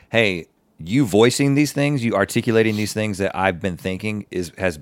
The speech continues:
was the last straw for me of admitting that I have deconstructed or I am leaving the church or whatever." So I do, I'm not ignorant of the fact that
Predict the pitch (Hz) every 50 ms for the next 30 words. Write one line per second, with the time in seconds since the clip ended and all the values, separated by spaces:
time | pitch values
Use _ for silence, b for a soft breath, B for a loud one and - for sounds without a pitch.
0 | - - - 82 78 101 107 117 110 95 117 117 110 107 107 107 110 110 - -
1 | - 110 104 104 110 113 107 107 101 104 107 107 107 107 - B B B B B
2 | B B - 87 82 85 85 85 87 92 101 98 110 104 98 95 87 - - 95
3 | 101 110 110 104 87 95 95 98 101 95 85 107 104 107 101 92 - - 110 107
4 | 98 - 110 107 101 95 90 87 87 90 95 101 98 92 80 90 92 95 98 98
5 | 95 95 92 85 B B B B B B B B B 76 80 95 107 104 95 104
6 | 98 95 90 80 82 - - 98 98 101 104 - - 101 98 98 95 101 101 104
7 | 117 110 - - 123 - - 123 123 107 104 110 156 202 - - - 131 139 165
8 | 202 202 165 - - _ _ - 117 135 131 131 127 117 107 101 87 - 101 95
9 | 92 82 - - 90 82 -